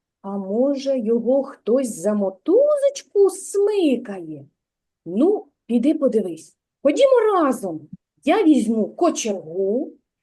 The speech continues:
Якщо він до нас полізе, я його кочергою стукну». «Зачекай, я теж візьму кочергу.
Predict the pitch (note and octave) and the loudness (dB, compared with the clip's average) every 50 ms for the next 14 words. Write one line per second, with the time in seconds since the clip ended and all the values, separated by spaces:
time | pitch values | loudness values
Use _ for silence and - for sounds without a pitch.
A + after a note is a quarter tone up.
0 | _ _ _ - - A3 A3+ A#3 A#3 - - - D4+ D4 C4 A3+ B3+ B3+ B3 A#3 | _ _ _ -8 -6 -4 -4 -4 -6 -8 -6 -2 -2 0 0 2 2 4 4 2
1 | A#3 A3 A3+ A#3 A#3+ B3 A#3+ A#3+ - - _ - F#3+ A#3 C4+ G#4 C5+ B4+ A4 F#4+ | 2 0 0 2 0 0 -2 -4 -8 -12 _ -4 -2 0 0 2 4 4 4 2
2 | D#4+ F#4 F4+ D4+ D4 F4 G4+ A4 G#4+ F#4 F#4 F#4 D#4 D4+ D#4+ D#4+ - - - E4 | 2 0 -2 0 0 0 0 0 0 0 -2 -2 -2 -2 -4 -4 -6 -6 -4 -4
3 | D4+ - - - C#4+ C#4 B3+ A#3 A#3+ F4 G#4 A4 G#4 G4 F4+ F4 F4 E4 - - | -4 -4 -4 -2 -2 -2 -2 0 0 0 2 2 2 2 0 -2 -4 -4 -8 -14
4 | - - - _ _ - D4 B3 - - - G3+ F#3 E3+ D#3+ D#3+ - _ _ _ | -18 -18 -20 _ _ -2 -2 0 -2 -6 -12 -12 -14 -14 -16 -18 -20 _ _ _
5 | _ _ _ _ _ _ _ _ _ _ _ _ _ _ _ _ - - - _ | _ _ _ _ _ _ _ _ _ _ _ _ _ _ _ _ -20 -20 -20 _
6 | _ _ _ _ _ _ _ _ _ _ _ _ _ _ _ _ _ _ _ _ | _ _ _ _ _ _ _ _ _ _ _ _ _ _ _ _ _ _ _ _
7 | _ _ _ _ - - G#3+ A3 A#3 - F4 F4 - A#3 F#3 D#3+ - _ _ _ | _ _ _ _ -10 -8 -6 -4 -4 -4 -4 -4 -6 -8 -8 -10 -14 _ _ _
8 | _ _ _ _ _ - A#3+ C4+ C4 D4+ F#4+ F#4+ - - - F3+ G3+ B3+ A3+ A3+ | _ _ _ _ _ -2 -2 0 2 0 0 0 0 -4 -6 -4 -2 -2 0 2
9 | B3 B3+ A#3+ B3 B3 G#3 G3+ - A3+ A3 A3+ - A3+ G3+ D#3 | 2 2 2 0 -4 -8 -8 -8 -8 -8 -6 -6 -6 -6 -6